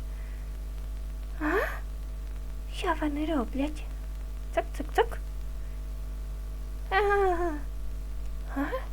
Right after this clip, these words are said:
Спробую обережно підійти. Тут, тут, тут. Чи знову тут?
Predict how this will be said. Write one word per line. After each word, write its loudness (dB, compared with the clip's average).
Спробую 0
обережно 0
підійти. -2
Тут, -4
тут, -2
тут. 0
Чи 6
знову 6
тут? 4